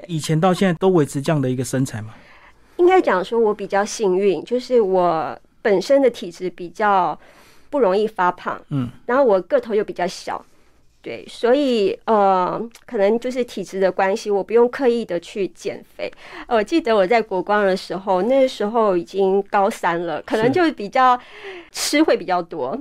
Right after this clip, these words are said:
Speaker 1: 放松一点是吧？
Speaker 2: 对，然后我那时候就是胖到四十二公斤。
Speaker 1: 嗯。
Speaker 2: 我的班导就跟我说：“嗯，小英，你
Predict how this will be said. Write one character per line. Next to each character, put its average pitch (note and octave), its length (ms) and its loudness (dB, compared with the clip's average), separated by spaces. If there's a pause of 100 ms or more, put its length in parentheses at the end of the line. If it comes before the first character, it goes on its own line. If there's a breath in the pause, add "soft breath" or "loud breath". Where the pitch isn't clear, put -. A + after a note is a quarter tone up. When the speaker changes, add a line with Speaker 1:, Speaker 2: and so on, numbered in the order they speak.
(140)
Speaker 1:
放 D3 180 -4
松 C#3 240 0
一 C3+ 40 0
点 A2+ 180 -6
是 A#2 80 -10
吧？ A2 80 -8
Speaker 2:
对， C4 320 2
然 A#3+ 140 0
后 D#4+ 80 0
我 C4 80 4
那 C#4+ 120 4
时 D4 160 -4
候 A#3+ 200 2
就 A#3 120 -2
是 A3 300 -6
胖 C4 160 -4
到 B3+ 120 2
四 C4+ 200 -6
十 - 160 -8
二 G3 160 2
公 E3+ 240 -2
斤。 A2+ 260 -14 (100)
Speaker 1:
嗯。 B2+ 140 -6 (300 loud breath)
Speaker 2:
我 A3 100 -4
的 A3+ 80 4
班 C#4+ 240 2
导 A3 140 2
就 G#3+ 100 0
跟 A3 140 0
我 G3+ 140 2
说 G3+ 400 0
：“嗯， A3+ 200 0
小 G3+ 200 0
英， C#4 280 2
你 G3 460 0